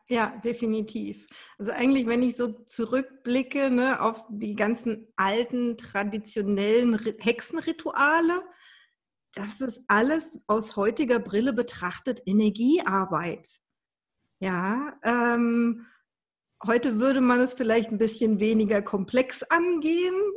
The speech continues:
Ja, heute arbeitet man häufig wirklich dann nur noch mit der reinen Energie und begibt sich nicht mehr so intensiv in, in solche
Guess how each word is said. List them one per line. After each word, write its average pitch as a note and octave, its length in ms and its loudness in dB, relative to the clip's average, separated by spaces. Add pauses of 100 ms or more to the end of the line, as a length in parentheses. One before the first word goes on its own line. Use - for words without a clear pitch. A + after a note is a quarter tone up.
Ja, A3 340 0
heute A#3 340 -4
arbeitet G#3+ 500 2
man G#3+ 200 2
häufig A3 340 2
wirklich G#3+ 240 -2
dann G#3 140 2
nur G#3+ 100 4
noch G#3+ 180 2
mit G3+ 160 0
der G3 220 -2
reinen A#3+ 360 2
Energie C#4+ 760 -2
und A3+ 360 -2 (520)
begibt A3 380 -2
sich A3+ 140 -2
nicht A#3 220 2
mehr A#3+ 180 2
so A#3 300 2
intensiv A#3 1160 -2
in, G#3+ 300 2
in G3+ 280 -2
solche F#3 560 -4